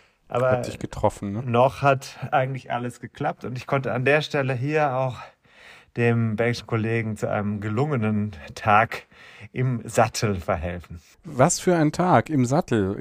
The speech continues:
Speaker 2: Wir wissen ja noch gar nichts.
Speaker 1: Nee, wir
Speaker 2: Tim.
Speaker 1: werden ja, das werden wir beim nächsten Mal erst, äh, detailliert besprechen. Aber Riderman hast du schon gesagt, ich bin in Bad Dürrheim. Das ist Schwarzwald, äh, in der Nähe von, ja, was gibt's denn hier?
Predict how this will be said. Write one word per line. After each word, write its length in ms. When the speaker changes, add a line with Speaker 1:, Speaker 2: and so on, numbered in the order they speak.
Speaker 2:
Wir 340
wissen 280
ja 100
noch 240
gar 300
nichts. 600
Speaker 1:
Nee, 200
wir 140
Speaker 2:
Tim. 100
Speaker 1:
werden 140
ja, 80
das 180
werden 160
wir 100
beim 140
nächsten 360
Mal 140
erst, 360
äh, 200
detailliert 600
besprechen. 420
Aber 220
Riderman 480
hast 180
du 40
schon 140
gesagt, 280
ich 60
bin 80
in 80
Bad 200
Dürrheim. 400
Das 140
ist 200
Schwarzwald, 760
äh, 320
in 180
der 140
Nähe 460
von, 400
ja, 160
was 160
gibt's 220
denn 140
hier? 220